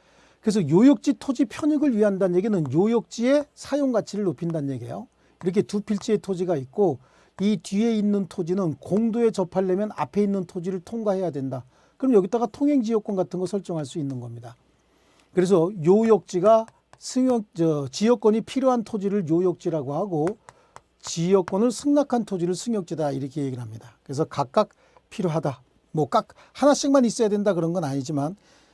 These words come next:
각각 있어야 되기 때문에 최소한 두 필지의 토지가 필요하다.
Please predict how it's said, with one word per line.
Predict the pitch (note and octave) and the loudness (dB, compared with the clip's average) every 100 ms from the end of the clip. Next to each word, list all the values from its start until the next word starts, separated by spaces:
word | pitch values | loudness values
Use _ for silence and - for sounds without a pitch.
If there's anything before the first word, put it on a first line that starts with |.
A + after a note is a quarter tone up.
| _ | _
각각 | - E3+ - B3 G#3 | -2 -2 2 0 0
있어야 | F3 A3 F#3+ | -2 0 0
되기 | F3 | 0
때문에 | E3 F3 F3 | -2 -2 -2
최소한 | - A#3+ G#3 F#3+ G3 | -2 -4 -2 0 -2
두 | - F#3+ | -2 -4
필지의 | - G#3+ - G3+ | -2 -6 0 0
토지가 | - G3 D#3+ D#3+ | 0 -8 -4 -4
필요하다. | - F3+ D3 - | -4 -8 -6 -8